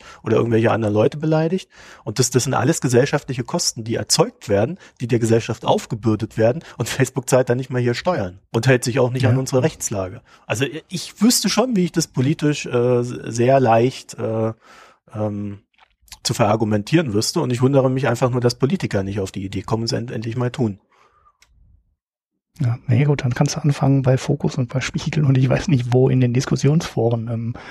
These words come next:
Speaker 2: rumzuwühlen und die auch mit der Steuer zu überziehen und dann hast du die Medien gegen dich und dann kannst du eh aufhören mit deiner Idee.
Speaker 1: Ja, vielleicht
Speaker 2: Ähm,
Speaker 1: moderieren die ihren Mist da endlich mal, dann,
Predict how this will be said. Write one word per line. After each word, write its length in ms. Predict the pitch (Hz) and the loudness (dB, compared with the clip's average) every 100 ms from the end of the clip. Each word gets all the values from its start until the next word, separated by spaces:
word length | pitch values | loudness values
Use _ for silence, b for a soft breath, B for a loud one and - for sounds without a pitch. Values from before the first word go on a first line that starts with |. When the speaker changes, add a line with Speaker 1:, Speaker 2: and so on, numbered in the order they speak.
| B B | B B
Speaker 2:
rumzuwühlen 800 | - 135 135 - 131 120 143 135 139 | -2 2 2 2 2 4 6 6 4
und 320 | 131 131 - | 0 -2 2
die 220 | 131 135 | 4 4
auch 160 | - 139 | 2 0
mit 140 | 131 | 2
der 80 | 127 | 2
Steuer 440 | - 120 127 117 135 | 4 4 4 2 -2
zu 180 | - 131 | 0 0
überziehen 480 | 123 120 - 131 127 | 2 0 2 2 2
und 100 | 117 | 2
dann 100 | 127 | 2
hast 140 | 123 | 2
du 40 | 123 | 0
die 100 | 120 | 0
Medien 340 | 117 139 143 | 2 2 0
gegen 300 | 135 135 135 | 2 0 2
dich 160 | 123 - | 0 -2
und 100 | 120 | -2
dann 80 | |
kannst 220 | 120 127 127 | 0 0 0
du 40 | |
eh 140 | 117 | 0
aufhören 360 | 117 123 127 110 | 0 0 -2 -4
mit 140 | 101 | -4
deiner 220 | 110 110 107 | -4 -2 -4
Idee. 320 | 113 110 139 - | -2 0 -2 -6
Speaker 1:
Ja, 60 | 113 | -10
vielleicht 380 | - 107 110 | -2 0 2
Speaker 2:
Ähm, 80 | 113 | 0
Speaker 1:
moderieren 380 | 117 117 113 131 | 2 4 4 4
die 120 | 110 | 2
ihren 260 | 104 101 98 | 2 0 -2
Mist 240 | 98 - | -6 -6
da 60 | 107 | -6
endlich 360 | 104 101 101 101 | -8 -8 -12 -12
mal, 220 | 95 95 | -12 -10
dann, 300 | 95 95 | -12 -14